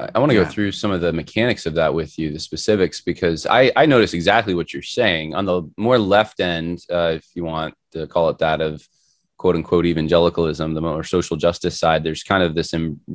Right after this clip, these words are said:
Speaker 1: e-, embracing of same-sex, um, attraction and identity of some kind. Sometimes they'll use different words than homosexual, but that's basically what they're saying, is they have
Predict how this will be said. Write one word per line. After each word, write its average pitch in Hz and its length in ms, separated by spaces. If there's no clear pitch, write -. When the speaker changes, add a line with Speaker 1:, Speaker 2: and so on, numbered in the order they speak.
Speaker 1:
e-, 62 320
embracing 90 920
of 87 300
same-sex, 90 920
um, 80 380
attraction 85 720
and 82 100
identity 90 800
of 90 100
some 87 220
kind. 82 580
Sometimes 101 300
they'll 90 100
use 85 160
different 82 300
words 80 600
than 80 400
homosexual, 82 680
but 78 120
that's 85 180
basically 101 460
what 80 140
they're 73 120
saying, 76 360
is 76 180
they 78 220
have 80 320